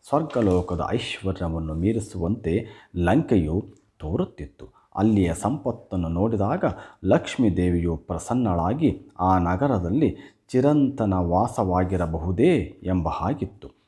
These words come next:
ಕನಕದ್ವಾರಗಳು, ಮುತ್ತು ಹವಳಗಳಿಂದ ಶೋಭಿಸುತ್ತಿದ್ದ ಸಭಾಭವನಗಳು, ಉದ್ಯಾನಗಳಲ್ಲಿ ಕಲಕಲ ನಿನಾದವನ್ನು ಮಾಡುತ್ತಿರುವ ಜಕ್ಕವಕ್ಕಿಗಳು, ಕ್ರೌಂಚ ಪಕ್ಷಿಗಳು, ಶುಕಗಳು,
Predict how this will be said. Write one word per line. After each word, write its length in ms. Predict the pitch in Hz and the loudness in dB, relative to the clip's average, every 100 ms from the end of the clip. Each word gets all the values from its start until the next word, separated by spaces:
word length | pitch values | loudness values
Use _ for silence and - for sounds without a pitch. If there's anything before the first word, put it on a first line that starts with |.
| _ | _
ಕನಕದ್ವಾರಗಳು, 1160 | - 104 117 113 95 87 82 78 76 76 127 151 - - 117 | 0 2 2 -2 -4 -2 0 0 -2 2 2 2 -6 -8 -4
ಮುತ್ತು 340 | 143 - 143 | -4 -2 0
ಹವಳಗಳಿಂದ 680 | 101 98 113 104 87 82 127 101 - - _ | 2 4 4 4 0 0 0 -2 -4 -10 _
ಶೋಭಿಸುತ್ತಿದ್ದ 840 | - 131 156 139 - 98 - 90 87 80 | -4 0 2 2 -2 -10 -6 -4 -4 -4
ಸಭಾಭವನಗಳು, 1080 | - 85 - 85 69 80 82 80 76 123 190 - - _ 107 | -2 -2 0 0 -2 -4 -4 -4 0 2 0 -4 -20 _ -4
ಉದ್ಯಾನಗಳಲ್ಲಿ 1200 | 131 120 104 90 85 78 78 208 101 - - _ | 0 4 4 4 0 -2 -2 0 0 -2 -18 _
ಕಲಕಲ 440 | 113 127 139 110 | -2 0 2 2
ನಿನಾದವನ್ನು 800 | 95 92 101 127 113 92 92 85 | 4 4 4 2 0 0 0 0
ಮಾಡುತ್ತಿರುವ 720 | 82 87 123 - - 87 80 - _ - | 0 0 -2 -6 -6 -4 -4 -8 _ -8
ಜಕ್ಕವಕ್ಕಿಗಳು, 1160 | 80 131 - - 85 85 - 85 76 92 156 - - - | -2 -2 -2 -4 -2 -2 -6 -8 0 2 2 0 -12 -8
ಕ್ರೌಂಚ 420 | - 214 143 - - | 0 4 4 2 -2
ಪಕ್ಷಿಗಳು, 920 | - - - 85 71 107 156 - - | -6 -10 -10 -8 -2 2 2 -2 -16
ಶುಕಗಳು, 800 | - 127 147 95 80 113 127 - | -8 -4 0 0 2 2 2 0